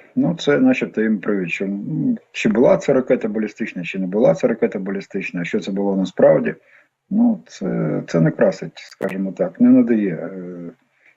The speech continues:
якихось, е, позитивних емоцій, е, надія наших, е, таких, е, па-, партнерів, але давайте почекаємо, яка буде остаточна реакція, поки що це попередня, скажімо так. Хоча є інформація про те, що, е,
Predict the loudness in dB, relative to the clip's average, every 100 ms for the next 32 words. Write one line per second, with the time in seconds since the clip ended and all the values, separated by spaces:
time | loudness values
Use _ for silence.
0 | -10 -8 -6 -4 -4 -6 -4 -2 -2 -2
1 | 0 4 4 4 0 0 -2 -8 -16 _
2 | _ _ -20 -20 -20 _ _ -20 -20 _
3 | -6 2 4 4 2 2 2 2 -2 -2
4 | 2 0 2 4 4 2 0 -12 -8 -4
5 | -2 -2 -2 -4 -8 -12 _ -8 -2 -2
6 | -2 -4 0 0 -2 -4 -2 0 2 2
7 | 2 -2 0 0 -2 -4 -4 0 0 -4
8 | -8 -8 0 2 2 -2 -4 -2 -6 -8
9 | _ -6 0 4 4 2 -4 -4 -4 -4
10 | -6 -6 -4 -4 -2 -4 -6 -14 -20 _
11 | _ _ -20 -20 _ _ -20 -20 _ _
12 | _ -10 -6 0 2 4 4 2 2 0
13 | 2 2 2 -4 -4 -4 -4 -4 -4 -4
14 | -4 -4 -6